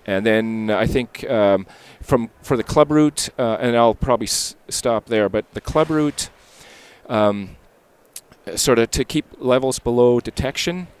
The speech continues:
um, first of all, we got, we have to get every I think every canola grower, whether you have clubroot or not, we have to work towards a, a three-year rotation, right? A two-year break.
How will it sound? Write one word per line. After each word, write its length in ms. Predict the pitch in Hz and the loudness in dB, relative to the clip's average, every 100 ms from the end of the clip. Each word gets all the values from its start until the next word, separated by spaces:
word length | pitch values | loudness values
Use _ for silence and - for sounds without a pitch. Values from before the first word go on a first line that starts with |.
| _ _ _ - - - | _ _ _ -20 -20 -6
um, 360 | 117 113 107 107 | 2 2 2 0
first 300 | - 160 - | 2 2 4
of 80 | |
all, 140 | 135 131 | 4 4
we 80 | 123 | 4
got, 180 | 123 | 2
we 120 | 131 123 | 2 0
have 220 | 139 131 | 0 -2
to 60 | 120 | -2
get 180 | 117 | 0
every 440 | 113 113 113 110 107 _ _ - 80 | 0 0 0 0 -4 _ _ -10 -4
I 80 | |
think 240 | 135 151 - | 0 0 0
every 220 | 151 135 | 0 0
canola 380 | 120 123 113 113 | 0 0 0 0
grower, 320 | 104 104 104 | 0 0 2
whether 220 | 107 107 104 | 2 0 0
you 100 | 107 | -2
have 220 | 104 - | -4 -6
clubroot 340 | - 117 113 | -4 -2 -2
or 80 | 104 | -2
not, 200 | 104 101 | 0 -2
we 100 | 104 | -4
have 260 | 107 120 - | -6 -8 -8
to 80 | 104 | -8
work 200 | 110 - | -8 -6
towards 380 | 104 101 101 104 | -4 -2 -2 -2
a, 340 | 95 95 92 | -2 -2 -4
a 140 | 117 92 | -4 -6
three-year 360 | 87 117 107 | -2 0 2
rotation, 520 | 95 92 - 78 - 82 | 2 0 -2 -6 -6 -4
right? 160 | 98 | -2
A 60 | 101 | -2
two-year 400 | - 131 117 107 | -4 -2 0 0
break. 440 | 90 98 113 - | 2 0 0 -4